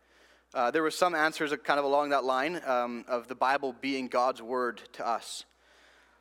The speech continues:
One of the verses that is referenced in the statement of faith is Second Peter one, verse sixteen to twenty-one.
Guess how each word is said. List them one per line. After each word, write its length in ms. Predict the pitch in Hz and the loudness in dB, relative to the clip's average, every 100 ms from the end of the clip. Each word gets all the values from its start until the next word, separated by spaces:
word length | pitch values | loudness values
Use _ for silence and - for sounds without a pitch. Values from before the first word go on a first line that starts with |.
| _ _ | _ _
One 160 | - 190 | 0 2
of 40 | |
the 60 | 196 | 2
verses 400 | 165 180 185 180 | 2 0 0 0
that 140 | 160 | 2
is 120 | 160 139 | 2 0
referenced 500 | 147 165 160 151 - | 0 0 -2 -4 -4
in 100 | 151 | -6
the 40 | |
statement 380 | - 156 156 147 | -2 -4 -2 -4
of 80 | 131 | -4
faith 400 | - 127 156 - | -2 -2 -4 -8
is 100 | 143 | -8
Second 400 | - 165 175 165 | -2 -2 -2 -6
Peter 320 | - 160 151 | -6 -2 -2
one, 260 | 143 139 147 | 0 0 0
verse 220 | 135 127 | -2 -4
sixteen 400 | - - - 147 | -6 -10 -6 -8
to 80 | 139 | -6
twenty-one. 520 | 131 143 131 110 98 | -8 -6 -4 -4 -6